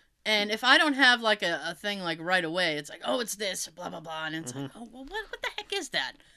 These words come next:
Speaker 1: And so, <clears throat> but, I mean, I, I search for that stuff
Speaker 2: Mm-hmm.
Speaker 1: because it is something, it's something unknown.
Speaker 2: Right.
Speaker 1: You know?
Speaker 2: Yeah.
Speaker 1: And it,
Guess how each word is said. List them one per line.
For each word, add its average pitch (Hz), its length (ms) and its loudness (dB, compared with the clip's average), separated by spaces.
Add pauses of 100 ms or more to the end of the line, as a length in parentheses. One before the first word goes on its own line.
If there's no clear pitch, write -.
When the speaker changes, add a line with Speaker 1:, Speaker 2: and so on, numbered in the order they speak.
(540)
Speaker 1:
And 269 200 2
so, 269 560 4 (100)
<clears throat> - 500 -16
but, 233 500 2 (1040)
I 254 100 4
mean, 262 320 4
I, 262 280 2
I 262 140 8
search 339 400 -2
for 247 160 0
that 175 280 4
stuff - 640 0
Speaker 2:
Mm-hmm. 147 280 -4 (140)
Speaker 1:
because 240 400 0
it 240 120 -4
is 294 200 -2
something, 175 720 -6 (480)
it's 262 180 -4
something 302 360 2
unknown. 254 640 -2
Speaker 2:
Right. 120 400 -2 (200)
Speaker 1:
You 196 140 -8
know? 202 300 -4 (240)
Speaker 2:
Yeah. 170 240 0 (280)
Speaker 1:
And 226 480 0 (460)
it, 247 180 -2